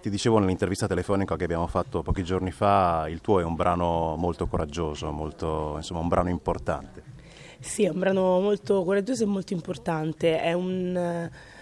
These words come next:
Speaker 2: un brano che lancia un forte messaggio. E come sempre dico, negra è un pretesto, ma davvero potrebbe essere qualunque altra parola.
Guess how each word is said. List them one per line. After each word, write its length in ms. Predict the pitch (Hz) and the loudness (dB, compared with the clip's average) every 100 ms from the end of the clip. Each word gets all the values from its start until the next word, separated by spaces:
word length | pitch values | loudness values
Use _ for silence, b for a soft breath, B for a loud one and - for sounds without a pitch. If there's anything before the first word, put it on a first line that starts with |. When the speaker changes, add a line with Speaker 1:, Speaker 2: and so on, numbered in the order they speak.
| B | B
Speaker 2:
un 140 | 190 208 | 0 4
brano 260 | 247 269 233 | 6 6 4
che 120 | 202 | 2
lancia 280 | 196 180 208 | 2 0 -2
un 80 | |
forte 300 | 170 226 - | -2 -2 0
messaggio. 840 | 208 185 - 160 156 156 - 165 - - - | 0 0 -2 -4 -2 -2 -4 -6 -16 -20 -6
E 840 | 180 175 175 170 170 160 170 180 180 - | 0 0 2 0 -2 -4 -10 -14 -16 -4
come 480 | - 220 208 190 175 | 2 2 2 0 0
sempre 480 | - 214 208 190 180 | -2 -2 -2 -2 -4
dico, 440 | 185 165 170 165 185 | -4 -2 -2 -2 -2
negra 280 | 196 190 | -4 -2
è 60 | 180 | -4
un 80 | 175 | -4
pretesto, 680 | 180 170 170 160 - - - - | -4 -4 -6 -8 -12 -14 -16 -14
ma 120 | - 180 | -6 0
davvero 300 | 180 202 165 | 4 4 4
potrebbe 340 | 170 180 180 | 0 2 2
essere 260 | 175 - 185 | 0 0 4
qualunque 380 | 175 190 175 | 4 4 2
altra 220 | 185 170 170 | 0 0 0
parola. 440 | 180 165 156 | 2 2 0